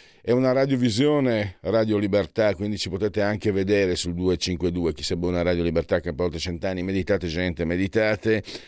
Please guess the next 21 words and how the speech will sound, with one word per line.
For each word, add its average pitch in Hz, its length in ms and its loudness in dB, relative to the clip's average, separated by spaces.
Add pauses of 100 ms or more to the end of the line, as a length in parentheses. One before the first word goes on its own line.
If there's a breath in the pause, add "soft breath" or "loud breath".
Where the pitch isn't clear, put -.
(300 loud breath)
Potete 117 300 -2
continuare 123 400 2
a 113 40 0
seguirci 123 600 2
naturalmente 117 720 0
cullandovi, 120 760 2
facendovi 110 440 -2
cullare 117 440 2
dall'algido 104 480 0
suono 113 260 0
digitale 101 420 0
della 92 180 2
Radio 95 240 2
dab. 101 460 0 (360 soft breath)
E 107 120 -8
poi 131 140 4
ancora, 123 500 2
grazie 107 260 -2
alle 98 100 0
applicazioni 107 360 -2
dedicate, 113 800 -2